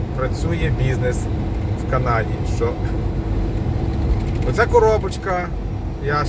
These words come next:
щоб її доставити, робив гак в сто двадцять кілометрів. Компанія отримує за це гроші, водій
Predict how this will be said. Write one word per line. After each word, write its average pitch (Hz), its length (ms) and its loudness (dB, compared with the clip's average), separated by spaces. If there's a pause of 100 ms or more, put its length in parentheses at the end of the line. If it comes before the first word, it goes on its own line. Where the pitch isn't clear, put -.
щоб 151 160 -2
її 185 140 0
доставити, 160 720 2 (480)
робив 147 360 2 (460)
гак 165 180 2 (300)
в - 40 -4
сто 202 220 -2
двадцять 160 500 0
кілометрів. 107 680 0 (1500)
Компанія 165 540 0 (2000)
отримує 170 500 2
за 170 140 0
це 190 120 -2
гроші, 139 560 0
водій 135 440 0